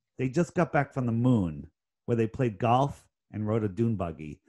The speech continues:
and talked to President Nixon on a telephone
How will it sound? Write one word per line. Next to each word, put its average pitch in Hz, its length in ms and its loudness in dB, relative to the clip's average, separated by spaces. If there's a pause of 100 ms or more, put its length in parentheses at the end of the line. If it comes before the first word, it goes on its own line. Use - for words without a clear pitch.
(200)
and 107 160 -4
talked 143 300 2
to 165 60 0
President 135 460 0
Nixon 113 600 -2 (320)
on 139 200 2
a 170 60 -6
telephone 104 920 -4